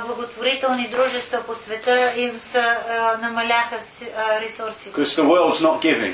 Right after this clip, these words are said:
Speaker 1: Защото вече света не
Speaker 2: But
Speaker 1: иска
Speaker 2: in
Speaker 1: да
Speaker 2: a
Speaker 1: дава.
Speaker 2: time of recession, I believe as a church we
Speaker 1: Но
Speaker 2: need
Speaker 1: във
Speaker 2: to give.
Speaker 1: времето на,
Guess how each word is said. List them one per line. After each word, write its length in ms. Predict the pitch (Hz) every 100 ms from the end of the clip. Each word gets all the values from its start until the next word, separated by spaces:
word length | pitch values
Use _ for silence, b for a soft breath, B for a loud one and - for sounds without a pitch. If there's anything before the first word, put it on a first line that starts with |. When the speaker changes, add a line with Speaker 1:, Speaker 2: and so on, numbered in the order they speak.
| -
Speaker 1:
Защото 400 | - - 233 226 214
вече 280 | 220 220 -
света 380 | - 214 208 220
не 60 | 196
Speaker 2:
But 120 | -
Speaker 1:
иска 180 | - -
Speaker 2:
in 80 | 185
Speaker 1:
да 60 |
Speaker 2:
a 40 | 180
Speaker 1:
дава. 80 | -
Speaker 2:
time 240 | 202 185 165
of 160 | 170
recession, 400 | 165 214 196 160 143
I 120 | 143
believe 260 | 151 151 147 139
as 40 |
a 100 | 135
church 340 | - 185 143 -
we 80 | 143
Speaker 1:
Но 80 | 143
Speaker 2:
need 120 | 143
Speaker 1:
във 100 | 135
Speaker 2:
to 40 | 247
give. 80 | 240
Speaker 1:
времето 460 | 269 294 294 269
на, 460 | 254 226 208 202